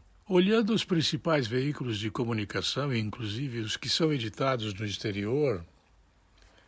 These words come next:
há manchetes de todo tipo e para todos os gostos,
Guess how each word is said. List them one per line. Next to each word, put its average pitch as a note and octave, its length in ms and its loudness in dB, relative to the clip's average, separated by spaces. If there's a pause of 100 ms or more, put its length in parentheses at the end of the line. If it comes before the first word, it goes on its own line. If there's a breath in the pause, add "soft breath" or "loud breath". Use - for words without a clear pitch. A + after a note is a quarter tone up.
(380 soft breath)
há F3+ 140 4
manchetes F#3+ 680 4
de C#3 100 -2
todo D3 320 -2
tipo D#3 360 -2
e D3 40 0
para C#3 240 -2
todos C#3+ 320 -2
os A2+ 140 -2
gostos, A#2+ 800 -4